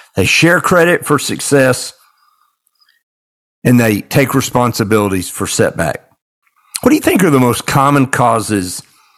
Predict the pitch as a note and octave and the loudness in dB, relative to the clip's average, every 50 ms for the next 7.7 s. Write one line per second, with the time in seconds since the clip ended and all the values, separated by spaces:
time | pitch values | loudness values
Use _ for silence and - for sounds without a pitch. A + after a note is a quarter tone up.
0 | _ _ _ _ _ _ - - G#2 G#2+ - - - - D3 C3+ B2 A2+ - - | _ _ _ _ _ _ -4 0 0 0 -2 -2 0 2 4 4 4 2 0 -2
1 | - - C#3 C#3 C#3+ C#3 C#3+ C#3+ C3+ - - A#2 - - - B2 A#2+ G#2+ F2+ F#2 | -2 0 2 2 4 4 4 2 2 0 -2 -4 -2 -2 0 0 0 0 0 -2
2 | D#2+ - - _ _ _ _ _ _ _ _ _ _ _ _ - G2 A#2+ D#3 F3+ | -6 -8 -10 _ _ _ _ _ _ _ _ _ _ _ _ 0 2 2 2 2
3 | - - F3 C#3 - C#3+ C#3+ C3+ B2 C3 C#3 C3 B2 B2 G#2+ - - - C3 B2+ | 0 0 -2 0 0 0 0 2 2 2 2 2 2 0 0 -2 0 0 0 2
4 | A2 G#2 G#2 G2+ F#2+ F#2+ G2 G2+ G2 G2 F#2 - - - - - - - _ _ | 2 0 -2 -2 -2 -2 0 0 0 -2 -4 -6 -12 -16 -20 -20 -20 -20 _ _
5 | _ - A#2+ B2+ - - - C#3+ C#3+ C3+ - D3 D3 C#3+ B2+ A2 A#2+ A#2+ A2+ A2 | _ 0 0 0 0 0 2 2 2 2 2 2 4 4 4 2 2 2 2 0
6 | G2+ G2 - _ - - - - - - - - - - - B2 G#2+ G#2 - - | -2 -4 -10 _ -20 -20 -16 -8 -8 -8 -4 -4 -4 -2 -2 -2 -2 0 0 2
7 | D3 D#3 D3+ E3 D3 B2 B2 A2+ G#2+ A2 G#2+ G#2+ B2+ | 0 2 2 2 0 2 2 2 2 2 2 0 -2